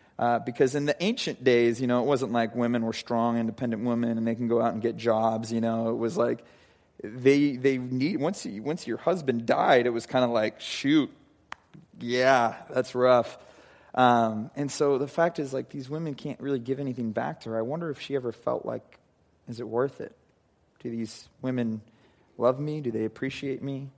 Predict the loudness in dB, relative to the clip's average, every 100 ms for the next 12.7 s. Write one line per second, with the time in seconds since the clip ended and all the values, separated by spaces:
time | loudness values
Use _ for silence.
0 | _ _ _ _ _ _ _ _ _ _
1 | _ _ _ -20 -20 _ -10 -8 -4 -4
2 | -4 -4 -10 -6 -4 -2 2 4 4 2
3 | 0 0 0 -2 -2 -4 -6 -4 -6 -6
4 | -6 -6 -12 -16 -18 -20 _ _ _ _
5 | _ _ _ _ -20 -10 -4 -2 -2 -4
6 | -2 -2 -4 -6 -6 -2 0 0 -4 -6
7 | -10 _ _ _ -18 -6 4 6 6 0
8 | -2 2 2 0 -4 -8 -12 -4 4 6
9 | 8 6 2 -2 -4 -4 -2 -2 0 0
10 | 0 4 2 2 -2 -4 -4 -2 -2 -4
11 | -10 _ _ _ _ _ -6 -2 4 8
12 | 8 6 4 4 2 -10 -14